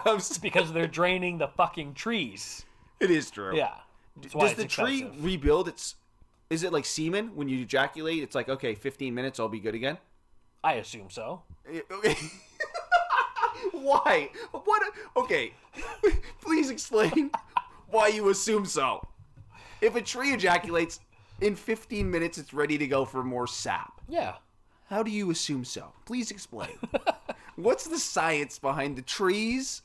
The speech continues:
Speaker 1: and how we get their syrup?
Speaker 2: Even if you, I'm not, I have no idea <laughs> the actual
Speaker 1: Yeah. <laughs>
Speaker 2: science on this. This is just my as-, assuming that the trees with sap,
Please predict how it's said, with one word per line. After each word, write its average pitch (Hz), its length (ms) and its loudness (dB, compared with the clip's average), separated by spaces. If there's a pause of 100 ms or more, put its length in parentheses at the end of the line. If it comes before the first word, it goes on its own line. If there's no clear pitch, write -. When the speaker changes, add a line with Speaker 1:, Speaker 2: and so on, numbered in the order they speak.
Speaker 1:
and 220 100 0
how 156 240 2
we 139 140 0
get 131 220 -2
their 117 140 -4
syrup? 95 460 -6 (580)
Speaker 2:
Even 185 320 2
if 175 140 -4
you, 147 440 -2 (500)
I'm 170 160 4
not, 175 140 2
I 160 80 8
have 143 160 6
no 135 180 4
idea 104 440 -4 (220)
<laughs> - 160 -20
the 277 320 -6
actual 220 340 6
Speaker 1:
Yeah. 147 80 8
<laughs> - 20 -4
Speaker 2:
science 139 480 0
on 113 140 -4
this. 101 160 -10 (500)
This - 160 0
is 190 140 -4
just 170 220 -6
my 170 300 4
as-, 135 240 -4
assuming 117 600 -8 (420)
that 139 300 4
the 147 60 -8
trees 214 360 -4
with 156 100 -4
sap, 123 460 2